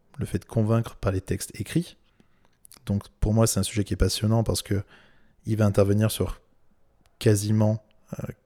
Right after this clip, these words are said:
quatre-vingt-dix-neuf pour cent de tous les projets qu'on peut lancer aujourd'hui. Donc il y aura toujours une part de création de texte, de faire passer des idées par écrit. Donc c'est quelque chose qui va être très intéressant pour moi à traiter dans ce podcast.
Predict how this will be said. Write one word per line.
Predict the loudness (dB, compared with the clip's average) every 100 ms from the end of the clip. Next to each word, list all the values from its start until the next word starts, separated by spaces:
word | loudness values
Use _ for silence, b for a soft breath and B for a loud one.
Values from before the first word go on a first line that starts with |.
| _ _ _ _ -2
quatre-vingt-dix-neuf | -2 0 -2 0 -2 -2
pour | -4
cent | -2 0 0
de | -2 -8 -6
tous | -2
les | 2 2
projets | 2 2 2
qu'on | 0
peut | -4 -2
lancer | -2 -4 -6 _ _ _ -14
aujourd'hui. | -6 -4 -4 -6 -8 b b b b b
Donc | -10 0
il |
y |
aura | 0
toujours | 0 2 4
une | 2
part | 4 4 4
de | 0 -2 -2 b b b b b b
création | -2 0 0 -2
de | -2
texte, | 2 2 0 -12 -20 _ -10
de | -6
faire | 0 2
passer | 2 0 0
des | 2 0 0 -4 -6
idées | 0 0
par | 2 -4 -6
écrit. | -18 -6 -4 -4 -6 -10
Donc | -6 -6
c'est | -6
quelque | -4 -4 -2
chose | -4
qui | -4 -6
va |
être | -6 -8 -20 -20 -10
très | -2
intéressant | 0 2 0 0 -2
pour | 0
moi | 0 0
à |
traiter | 0 0 2
dans | 0
ce | 2
podcast. | -2 0 -4 -4